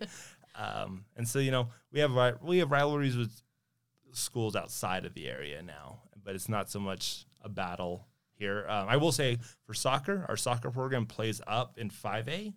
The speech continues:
Speaker 2: and Reed is in five A. Hundred percent of all games I want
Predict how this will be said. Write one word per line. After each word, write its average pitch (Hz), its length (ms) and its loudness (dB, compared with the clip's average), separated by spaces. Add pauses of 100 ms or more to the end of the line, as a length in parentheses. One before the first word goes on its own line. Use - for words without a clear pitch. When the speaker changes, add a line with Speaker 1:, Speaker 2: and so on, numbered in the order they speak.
(100)
Speaker 2:
and 95 340 -4
Reed 110 200 0
is 117 120 -2
in 123 120 0
five 135 320 0
A. 151 240 -4 (920)
Hundred 123 280 2
percent 117 360 2
of 104 120 2
all 113 140 6
games 117 280 2
I 107 120 2
want 110 360 -2